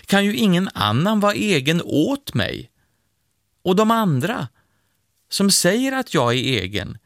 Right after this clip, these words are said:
är inte de egna? Aha,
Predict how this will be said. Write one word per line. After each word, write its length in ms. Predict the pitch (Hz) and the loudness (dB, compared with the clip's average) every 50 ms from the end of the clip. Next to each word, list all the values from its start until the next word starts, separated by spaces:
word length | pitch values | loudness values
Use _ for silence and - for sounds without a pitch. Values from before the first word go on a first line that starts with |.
| _ _ _ _ _ _ _ _ _ _ _ _ _ _ _ | _ _ _ _ _ _ _ _ _ _ _ _ _ _ _
är 100 | - 190 | 0 2
inte 280 | 202 220 214 185 - 196 | 2 2 2 0 0 -2
de 380 | 160 139 139 139 190 233 269 | 0 2 2 2 2 0 -2
egna? 540 | 294 285 254 185 113 95 - 95 90 - - - _ _ _ _ _ _ _ _ _ _ _ _ _ _ _ _ _ - | -2 -2 -2 -2 -2 -4 -4 -8 -10 -10 -12 -16 _ _ _ _ _ _ _ _ _ _ _ _ _ _ _ _ _ -8
Aha, 840 | - 165 151 131 123 143 170 202 233 262 262 240 185 120 98 95 | -6 -4 -4 -2 -2 -2 0 0 -2 -2 -4 -4 -4 -6 -8 -10